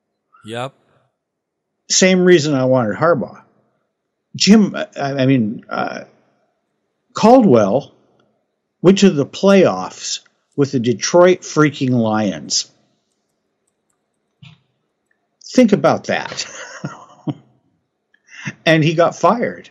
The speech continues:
Speaker 1: I know, huh? I had never understood that one, by the way, but, uh, you know.
Speaker 2: This guy knew what he was doing,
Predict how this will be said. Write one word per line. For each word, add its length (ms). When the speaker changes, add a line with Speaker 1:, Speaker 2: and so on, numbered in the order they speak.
Speaker 1:
I 120
know, 220
huh? 240
I 160
had 180
never 280
understood 500
that 200
one, 200
by 160
the 160
way, 260
but, 380
uh, 20
you 220
know. 280
Speaker 2:
This 300
guy 500
knew 300
what 160
he 100
was 200
doing, 560